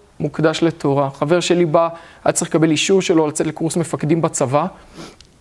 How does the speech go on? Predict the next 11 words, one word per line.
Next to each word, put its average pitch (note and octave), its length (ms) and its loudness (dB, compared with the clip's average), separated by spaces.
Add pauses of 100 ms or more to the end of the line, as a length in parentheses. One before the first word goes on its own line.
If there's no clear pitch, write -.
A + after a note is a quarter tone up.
(360)
הרב C#3 240 2
עבר D#3+ 220 2
איתו F3 240 0
על C#3+ 60 2
לוח E3+ 260 0
הזמנים D3+ 460 2
שלו. D3 340 0 (720)
אמר C#3 100 0
לו, A2+ 120 -2
"אני B2+ 200 0
עסוק - 280 -4